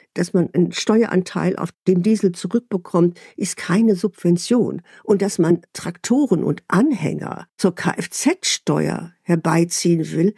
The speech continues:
ist sowas von lachhaft, wenn du dir anguckst, wie weit der Weg vom Gehöft auf das nächste Feld über den nächsten Feldweg ist. Du kannst das nicht begründen damit, dass sie also auch ihren Anteil leisten müssen an der Erhaltung der Straßeninfrastruktur.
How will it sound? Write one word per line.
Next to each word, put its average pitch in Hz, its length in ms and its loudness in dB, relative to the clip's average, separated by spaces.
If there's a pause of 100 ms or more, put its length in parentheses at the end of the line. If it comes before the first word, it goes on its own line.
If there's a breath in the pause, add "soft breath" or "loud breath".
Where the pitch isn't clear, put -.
(220 loud breath)
ist 175 180 -2
sowas 247 400 0
von 185 200 0
lachhaft, 196 540 -4
wenn 214 100 2
du 214 100 0
dir 175 260 2
anguckst, 240 580 -2 (340 loud breath)
wie 190 220 2
weit 175 380 0 (100)
der 180 160 2
Weg 185 320 0 (180 soft breath)
vom 175 240 -2
Gehöft - 520 -4
auf 175 120 -6
das 175 160 -2
nächste 180 220 0
Feld 175 320 -2
über 165 180 -2
den 165 180 2
nächsten 175 260 2
Feldweg - 500 -2 (220 soft breath)
ist. - 300 -10 (180 soft breath)
Du 185 140 -10
kannst - 280 -4
das - 140 -6
nicht 160 160 -6
begründen 175 460 2
damit, 160 320 -2 (280 loud breath)
dass - 160 -4
sie - 160 -2
also 151 200 -4
auch - 120 -6
ihren 170 260 0
Anteil 175 380 0
leisten 156 400 -4
müssen 170 320 0 (460 loud breath)
an 175 180 2
der 151 300 0
Erhaltung 180 420 2
der - 120 -6
Straßeninfrastruktur. 175 1000 -4